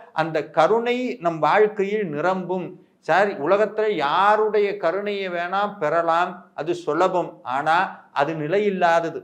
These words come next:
உதாரணத்துக்கு, எனக்கு ரொம்ப மிகப்பெரிய ஒரு அதிகாரி இருக்கிறார் அரசாங்கத்துல, அவருடைய கருணை வேணும்னா நான் என்ன பண்ணணும்? தினமும் அவருக்கு குட் மார்னிங், குட் ஆஃப்டர்நூன் எதையாவது சொல்லி தாஜா பண்ணிக்கிட்டே இருக்கணும்,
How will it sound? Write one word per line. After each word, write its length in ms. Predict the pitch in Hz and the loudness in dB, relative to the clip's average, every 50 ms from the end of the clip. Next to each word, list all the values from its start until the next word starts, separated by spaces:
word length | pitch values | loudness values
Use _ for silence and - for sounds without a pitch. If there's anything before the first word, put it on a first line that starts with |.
| - 127 131 | -10 -2 4
உதாரணத்துக்கு, 460 | 151 160 170 160 156 143 156 170 175 | 4 4 4 4 0 -6 -8 -8 -8
எனக்கு 240 | 214 214 208 - 165 | -6 -6 -6 -6 -6
ரொம்ப 300 | 165 160 165 175 196 185 | -8 -8 -4 -4 -4 -4
மிகப்பெரிய 500 | 165 156 160 156 156 160 156 170 202 190 175 160 147 131 120 123 - - | -2 -6 -6 -6 -6 -8 -4 -2 0 2 2 2 2 0 -2 -6 -8 -10
ஒரு 140 | - 135 139 | -6 -4 -4
அதிகாரி 400 | 135 143 170 175 190 175 165 160 | -2 -2 -2 0 0 0 0 -2
இருக்கிறார் 400 | 156 143 156 - 147 151 147 139 | -6 -8 -8 -6 -4 -2 -2 -2
அரசாங்கத்துல, 720 | 135 135 131 - 147 139 135 135 127 - 135 131 139 156 160 - - - _ _ _ _ | -4 -6 -6 -6 -6 -6 -6 -8 -12 -12 -2 2 2 2 2 0 -6 -20 _ _ _ _
அவருடைய 580 | - 156 160 165 165 165 160 160 156 151 147 151 | 2 4 4 4 4 4 2 2 2 0 -2 0
கருணை 400 | 156 151 165 196 208 208 202 190 | 0 0 2 2 0 0 -2 -2
வேணும்னா 380 | 165 165 175 180 175 180 185 | -2 -4 -4 -4 -6 -8 -6
நான் 120 | 190 180 160 | -4 -4 -4
என்ன 160 | 151 165 170 | -4 -4 -6
பண்ணணும்? 360 | 165 165 156 147 147 147 147 - _ - | -6 -6 -6 -6 -8 -10 -12 -16 _ -4
தினமும் 420 | 127 135 147 156 156 151 156 170 190 | 0 0 2 2 0 -2 -2 -4 -2
அவருக்கு 400 | 196 185 165 165 147 156 147 143 | -2 -2 -2 -4 -6 -8 -12 -12
குட் 120 | 147 147 | -12 -8
மார்னிங், 320 | 156 156 147 147 147 156 156 | -4 -4 -4 -4 -4 -8 -6
குட் 120 | 151 151 | -2 0
ஆஃப்டர்நூன் 360 | 147 147 139 143 156 160 165 | 0 0 0 -4 -12 -12 -8
எதையாவது 540 | 156 135 139 139 143 151 175 185 165 147 151 | -4 -2 0 2 2 2 0 0 -2 -6 -8
சொல்லி 200 | 147 147 165 - | -6 -6 -8 -4
தாஜா 340 | 160 147 139 143 143 156 147 | -2 -2 -2 0 0 0 -2
பண்ணிக்கிட்டே 460 | 139 135 131 127 127 123 127 139 160 151 | -2 -4 -8 -10 -10 -6 -2 -2 -2 -2
இருக்கணும், 340 | 139 - 123 131 139 143 | -2 -6 -6 -10 -10 -10